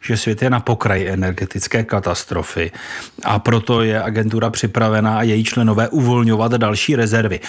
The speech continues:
Právě ty rezervy jsou, eh, tím poučením z té předchozí krize, jak takovýmto krizím předcházet. Eh, nakolik vlastně ještě máme v těch rezervách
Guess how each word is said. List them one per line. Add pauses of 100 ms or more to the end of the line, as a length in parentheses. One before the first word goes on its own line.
(140)
Právě
ty
rezervy
jsou, (240)
eh, (480)
tím
poučením
z
té
předchozí
krize, (380)
jak (180)
takovýmto
krizím (100)
předcházet. (380)
Eh, (220)
nakolik (140)
vlastně (320)
ještě
máme
v
těch
rezervách